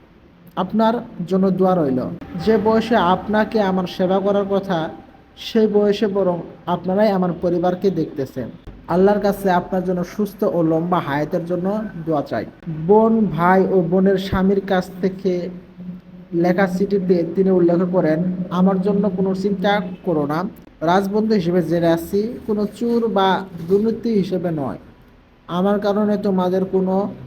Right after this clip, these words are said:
অসম্মান হোক, এটা কখনো চাইনি। আশা করি আল্লাহর রহমতে হবে না।" চিঠিতে তিনি আরও উল্লেখ করেন, অনেকে বলেন,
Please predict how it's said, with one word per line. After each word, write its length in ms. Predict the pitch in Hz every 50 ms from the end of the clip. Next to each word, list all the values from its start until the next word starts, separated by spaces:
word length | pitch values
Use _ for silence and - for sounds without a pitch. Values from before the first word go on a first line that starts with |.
| - 175
অসম্মান 480 | 165 165 - 208 202 196 202 202 196
হোক, 400 | 190 185 190 185 190 190 190 -
এটা 220 | 165 165 170 175 170
কখনো 320 | 175 165 165 185 185 185 180 -
চাইনি। 440 | - 165 160 156 156 170 175 185 214 - - - - - -
আশা 200 | 156 - 185 180
করি 300 | 180 - 202 202 208 196
আল্লাহর 480 | - 160 160 160 160 170 175 165 160
রহমতে 640 | 165 170 160 170 175 180 180 180 - - 208 214 226 262 - - - - - -
হবে 240 | - 147 139 139 123
না।" 160 | 117 104 - - - - -
চিঠিতে 360 | - 240 233 233 254 240 254 220
তিনি 260 | 254 254 233 226 233
আরও 280 | 208 190 196 208 214
উল্লেখ 360 | 220 226 233 240 233 233 240 220
করেন, 420 | 226 226 196 185 185 190 226 247 - - - - - - -
অনেকে 320 | 202 214 214 220 214 226
বলেন, 420 | 190 185 185 180 165 165 170 175